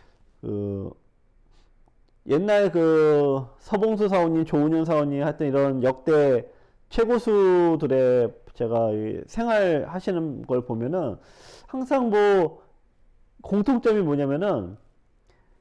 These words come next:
기력과 상관없이 항상 바둑을 주의 깊게 보세요. 그러니까 항상 뭐 우리 하수들 바둑을 왜 봐? 그러잖아요. 근데 그게 아니야.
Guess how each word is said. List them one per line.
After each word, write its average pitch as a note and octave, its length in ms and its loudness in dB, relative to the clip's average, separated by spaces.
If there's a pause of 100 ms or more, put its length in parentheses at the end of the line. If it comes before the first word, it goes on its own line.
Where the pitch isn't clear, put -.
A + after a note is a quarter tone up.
(100)
기력과 A3+ 1300 2
상관없이 C#4 600 -2
항상 D4 440 -6
바둑을 F3+ 560 0
주의 A#3 240 -6
깊게 G3 240 -4
보세요. A2 460 -4
그러니까 G#2 340 -8 (540)
항상 E3+ 680 -6 (1300)
뭐 B2 180 -4
우리 C3+ 240 -2
하수들 C4 400 -2
바둑을 F3+ 300 0
왜 B2+ 140 2
봐? F3 220 2
그러잖아요. B2+ 600 -6
근데 G#2+ 140 -14
그게 D#3 260 -2
아니야. G2+ 400 -4